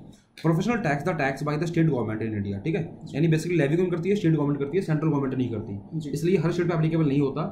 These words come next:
Speaker 1: जिस जिस स्टेट की गवर्नमेंट बोलती है वहीं पे एप्लीकेबल होगा। साथ में anyone earning an income from salary or any practicing a profession such as chartered accountant,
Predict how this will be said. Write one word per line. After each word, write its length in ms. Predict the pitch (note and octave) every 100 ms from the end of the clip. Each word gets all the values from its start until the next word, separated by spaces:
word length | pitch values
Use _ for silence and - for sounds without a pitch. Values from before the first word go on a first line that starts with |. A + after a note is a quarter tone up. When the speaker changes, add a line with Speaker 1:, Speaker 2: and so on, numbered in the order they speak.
| - - - _ _ _ _
Speaker 1:
जिस 180 | F3+ E3
जिस 140 | A#3
स्टेट 220 | G3 F3+ E3+
की 80 |
गवर्नमेंट 260 | D#3 D3+ D3+
बोलती 260 | C3+ B2+ E3+
है 220 | G#3+ - -
वहीं 180 | D3 D#3+
पे 120 | D#3+
एप्लीकेबल 380 | C3+ C3+ C3 A2
होगा। 280 | G2 G2 - - - -
साथ 260 | - E3 D#3+
में 120 | C3 G2+ - - - -
anyone 320 | D3 G#3 A#3+ A#3
earning 320 | F3+ G3+ G#3+
an 120 | G3+
income 360 | D#3 D#3 C#3+ G2+ - - -
from 180 | F3+ G3+
salary 340 | D#3+ D3 F3 A3+ A3
or 120 | F#3
any 220 | D3 E3+ G#3
practicing 440 | E3 D#3 E3+ F#3+ F#3 C3+ - -
a 20 | D#3+ - -
profession 420 | D#3 D#3+ F3+ F#3+
such 140 | D#3+ E3+
as 200 | F#3 - -
chartered 260 | C3+ D3+ D3+
accountant, 440 | C#3 C#3 D3 D3